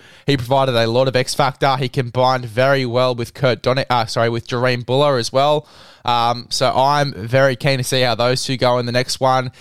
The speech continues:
If those two get on a roll again, it's gonna be very hard for P N G to defend. But, uh, P N G, as I said, not gonna go out without a fight. I think that,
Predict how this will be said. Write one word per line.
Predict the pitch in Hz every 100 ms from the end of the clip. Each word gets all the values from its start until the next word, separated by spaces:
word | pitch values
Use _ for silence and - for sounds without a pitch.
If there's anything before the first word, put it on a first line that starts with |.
| - -
If | 123
those | 135 143
two | - 143
get | 143
on | 135
a | 120
roll | 113 117
again, | 113 113 107
it's | -
gonna | 117 110
be | 110
very | 117 113
hard | 117 113
for | 117
P | 110 127 120
N | 113
G | 117 113
to | 101
defend. | 98 107 - 135 147 139 -
But, | 131 - - - - -
uh, | 131 127
P | 160
N | 165 156
G, | 147 151 151
as | 151
I | 139
said, | 143 123
not | 143
gonna | 160 151
go | 143
out | 135 127
without | 135 131
a | 117
fight. | - 123 123 117
I | 117
think | - 135 131 _
that, | 127 120 -